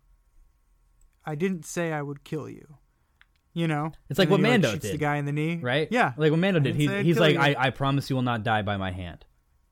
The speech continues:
Speaker 1: Yeah.
Speaker 2: <laughs> And,
Speaker 1: It's,
Speaker 2: you
Speaker 1: like,
Speaker 2: know.
Speaker 1: very, it's, they're essentially Fae.
Speaker 2: Yeah.
Speaker 1: If there's a loophole, they'll take it.
Speaker 2: Right.
Speaker 1: <laughs>
Speaker 2: How would you, how, what, what, what would,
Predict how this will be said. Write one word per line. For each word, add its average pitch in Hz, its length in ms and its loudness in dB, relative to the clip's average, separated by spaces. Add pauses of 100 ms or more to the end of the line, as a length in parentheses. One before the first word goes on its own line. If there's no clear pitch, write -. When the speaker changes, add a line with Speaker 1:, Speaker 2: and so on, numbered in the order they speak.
(460)
Speaker 1:
Yeah. 190 220 0
Speaker 2:
<laughs> 143 60 2 (460)
And, 135 300 0
Speaker 1:
It's, 120 120 -10
Speaker 2:
you 160 100 4
Speaker 1:
like, 135 60 2
Speaker 2:
know. 101 100 -4
Speaker 1:
very, 170 400 0
it's, - 360 -10
they're 180 200 -2
essentially 220 480 -4
Fae. 139 480 -6 (160)
Speaker 2:
Yeah. 113 240 -2
Speaker 1:
If 143 100 -10
there's 190 180 -4
a 214 60 -2
loophole, 156 760 -4
they'll 160 120 -8
take 156 320 -6
it. - 280 -8
Speaker 2:
Right. 101 280 -4 (840)
Speaker 1:
<laughs> - 760 -20
Speaker 2:
How 190 160 -2
would 202 200 -4
you, 190 360 -6 (1300)
how, 123 280 -10
what, 135 240 -4
what, 143 180 -4
what 165 180 -2
would, 170 280 0